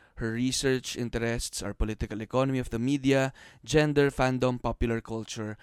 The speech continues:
and superhero studies. Welcome natin sa show, guys, ang isa siguro sa mga pinakamalaking Swiftie ata to ng <laughs> Pilipinas, si Doctor Cherish Eileen Brillion. Boom!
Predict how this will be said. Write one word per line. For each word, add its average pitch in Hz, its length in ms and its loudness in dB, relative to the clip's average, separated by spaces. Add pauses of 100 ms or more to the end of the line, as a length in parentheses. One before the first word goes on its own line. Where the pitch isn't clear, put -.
(260)
and 117 320 -4
superhero 117 960 -4
studies. 104 800 -14 (1400)
Welcome 131 320 0
natin 127 400 -2
sa 123 80 -6
show, 113 240 -8
guys, 110 400 -10
ang 107 320 -14
isa - 80 -16
siguro 110 240 -8
sa 113 160 -10
mga 110 160 -6
pinakamalaking 110 640 -6
Swiftie 110 480 -6
ata 107 400 -6
to 107 160 -12
ng 104 320 -12
<laughs> - 80 -2
Pilipinas, 143 720 2
si 117 240 -2 (400)
Doctor 131 400 2
Cherish 143 720 4
Eileen 127 560 0 (240)
Brillion. 110 640 -2 (180)
Boom! 160 720 6